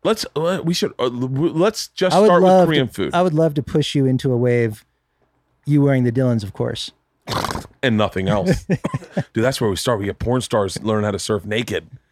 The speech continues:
Speaker 1: That'll go viral as fuck. We'll Dan Bilzerian this bitch out. We'll turn you into a whore, like a real man whore.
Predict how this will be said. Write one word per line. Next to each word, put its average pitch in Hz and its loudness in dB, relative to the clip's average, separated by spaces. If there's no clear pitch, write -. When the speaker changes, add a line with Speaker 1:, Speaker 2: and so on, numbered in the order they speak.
Speaker 1:
That'll 117 -2
go 90 -2
viral 104 -2
as 80 -6
fuck. - -6
We'll 123 0
Dan 127 0
Bilzerian 117 0
this 113 -2
bitch 117 -4
out. 131 -2
We'll 120 -2
turn 175 -4
you 170 0
into 139 0
a 95 -2
whore, 113 -2
like - -2
a 110 2
real 143 2
man 117 0
whore. 98 -4